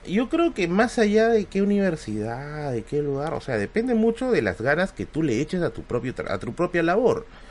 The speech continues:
Y para eso yo creo que es muy importante que uno quiera lo que está haciendo. Ahora, yo no voy a tampoco, yo no voy a tampoco a, a, a, a decir que,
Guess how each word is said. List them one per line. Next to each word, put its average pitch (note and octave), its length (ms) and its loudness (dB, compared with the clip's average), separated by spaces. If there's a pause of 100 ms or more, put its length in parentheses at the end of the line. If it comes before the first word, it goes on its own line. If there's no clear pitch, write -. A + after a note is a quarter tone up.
(400)
Y A2+ 100 -4
para C3+ 240 6
eso G3 340 6
yo D3 200 2
creo E3+ 260 0
que E3+ 100 0
es D#3+ 140 -2
muy G#3 360 2
importante E3 760 0
que G2+ 180 0
uno D3+ 300 0
quiera D#3+ 400 -2
lo G#2 140 -6
que D#2 100 -8
está - 180 -8
haciendo. D#2+ 460 -6 (920)
Ahora, G2 280 -2 (200)
yo B2+ 220 4
no C#4 160 8
voy G#3+ 180 6
a G#3+ 100 2
tampoco, G#2 840 2 (420)
yo A#2 180 -2
no F#3+ 140 2
voy F3 160 4
a F#3+ 100 -2
tampoco A#2 500 -2
a, F#2+ 180 0
a, D#2+ 360 -10 (180)
a, F#2 300 -6
a G#2 40 0
decir G2 340 -6
que, C3+ 240 -4